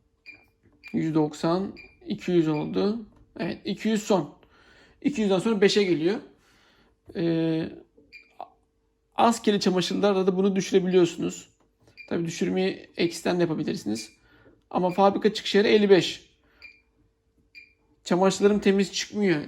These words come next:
leke çıkarmıyor, memnun kalmadım diye şikayetleriniz varsa mutlaka bu elli beş mililitreyi yükseltmeniz gerekiyor. Mesela yetmiş beş seksene çıkartabilirsiniz.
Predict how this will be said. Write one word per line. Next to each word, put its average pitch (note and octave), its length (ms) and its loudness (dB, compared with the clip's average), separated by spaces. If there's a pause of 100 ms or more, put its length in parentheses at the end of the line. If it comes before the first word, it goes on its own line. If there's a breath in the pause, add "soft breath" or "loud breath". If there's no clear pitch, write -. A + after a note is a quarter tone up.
leke E3+ 240 -4
çıkarmıyor, F#3+ 640 0 (960 soft breath)
memnun F#3+ 300 0
kalmadım G3 520 0
diye F3 380 0
şikayetleriniz F3+ 560 -2
varsa F#3+ 320 0
mutlaka F#3+ 580 0
bu G3 260 4 (260)
elli F3+ 280 0
beş G3+ 340 6 (880)
mililitreyi F3+ 800 0 (500)
yükseltmeniz F#3 600 -2
gerekiyor. D#3+ 440 -2 (2250)
Mesela F3+ 400 -4
yetmiş F3 260 -2
beş G#3 100 2
seksene G3 340 0
çıkartabilirsiniz. F#3+ 960 -2